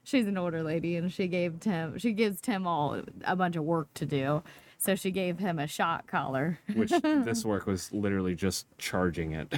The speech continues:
Speaker 1: Yeah, and you've had it for over a week
Speaker 2: I
Speaker 1: now.
Speaker 2: know. I need to give it back to
Speaker 1: That's
Speaker 2: her.
Speaker 1: awful.
Speaker 2: I'm so sorry, man.
Speaker 1: That's been, oh, it's been a week and two days. And
Speaker 2: Yeah.
Speaker 1: it'll be three days tomorrow.
Speaker 2: Yeah,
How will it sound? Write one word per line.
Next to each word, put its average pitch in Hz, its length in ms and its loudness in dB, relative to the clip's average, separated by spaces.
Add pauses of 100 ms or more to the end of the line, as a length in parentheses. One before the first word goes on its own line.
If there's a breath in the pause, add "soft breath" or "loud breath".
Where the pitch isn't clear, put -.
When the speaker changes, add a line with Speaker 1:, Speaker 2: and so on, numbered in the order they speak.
(140)
Speaker 1:
Yeah, 339 460 4
and 262 160 4
you've 269 100 2
had 320 280 0
it 302 40 -4
for 294 120 -2
over 277 260 -2
a 247 100 -2
week 285 300 0
Speaker 2:
I - 180 -4
Speaker 1:
now. 214 460 0
Speaker 2:
know. 190 40 -4
I 156 140 -2
need 117 160 0
to - 80 0
give 87 220 0
it - 100 -4
back 85 220 -4
to 269 40 2
Speaker 1:
That's 285 160 0
Speaker 2:
her. 170 160 -6
Speaker 1:
awful. 269 640 -2
Speaker 2:
I'm 175 140 0
so 185 200 -2
sorry, 165 360 -2
man. 165 180 -4
Speaker 1:
That's 285 220 -2
been, 381 240 0 (320)
oh, 247 260 0 (120)
it's - 260 -2
been 233 260 0 (240)
a 190 100 0
week 208 320 0
and 196 160 -2
two 254 160 0
days. 156 440 -2
And 185 100 -2
Speaker 2:
Yeah. 185 120 2
Speaker 1:
it'll 175 100 0
be 180 40 0
three 214 280 -2
days 175 280 0
tomorrow. 170 460 -2
Speaker 2:
Yeah, 87 300 0